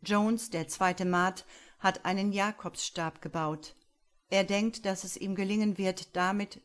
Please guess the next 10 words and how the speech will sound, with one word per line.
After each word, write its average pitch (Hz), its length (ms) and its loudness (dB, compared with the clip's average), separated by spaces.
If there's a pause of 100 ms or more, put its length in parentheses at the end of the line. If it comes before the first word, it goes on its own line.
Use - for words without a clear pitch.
zumindest 208 680 -2
notdürftig 165 920 -4
zu - 160 -6
navigieren 175 840 -2 (400)
und 196 320 -2
unsere 196 300 0
Position 185 680 -2
zu 170 120 -10
bestimmen. 143 680 -4 (600)
Schmerzen 156 920 -2